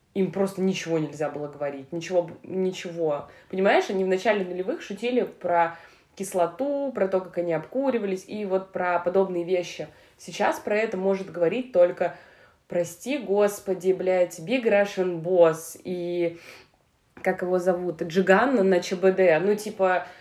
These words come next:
э, у М Ти Ви другой контент был. Другой вопрос, что, эм, они могли бы развиться, взять новых креаторов, взять новых ведущих,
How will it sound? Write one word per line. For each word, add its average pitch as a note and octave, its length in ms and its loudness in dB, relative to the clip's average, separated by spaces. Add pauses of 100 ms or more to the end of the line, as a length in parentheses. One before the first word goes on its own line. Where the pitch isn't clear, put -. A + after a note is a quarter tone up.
(180)
э, E3+ 400 0
у F#3 80 2
М F#3+ 160 4
Ти F#3+ 180 -4
Ви C4+ 140 -2
другой G#3 360 0
контент F3+ 520 0
был. E3 120 0
Другой F3+ 280 0
вопрос, A3+ 360 2
что, G3 440 0 (400)
эм, F3+ 760 -4
они G3 240 0
могли G#3+ 400 0
бы E3+ 340 -2 (420)
развиться, F3+ 880 -2 (320)
взять E3 240 4
новых A#3 260 -2
креаторов, E3 760 0 (260)
взять E3+ 200 4
новых G#3 300 -2
ведущих, F3+ 600 -6